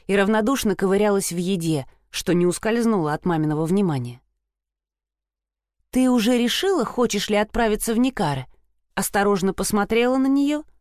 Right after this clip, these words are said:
и сказала: «Я всё время думаю об этом, но не уверена, как мне поступить.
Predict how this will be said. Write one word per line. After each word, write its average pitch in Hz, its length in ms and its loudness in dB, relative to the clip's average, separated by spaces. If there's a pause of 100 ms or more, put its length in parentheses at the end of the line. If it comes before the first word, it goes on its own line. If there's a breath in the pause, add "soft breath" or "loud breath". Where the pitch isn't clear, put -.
(380)
и 214 80 -2
сказала: 202 640 0 (1200)
«Я 220 320 2
всё - 260 0
время 220 340 0
думаю 175 480 0
об 165 140 -2
этом, 156 380 -4 (920)
но 240 220 4
не 269 200 4
уверена, 233 540 2
как 208 260 -4
мне 214 160 0
поступить. - 680 -6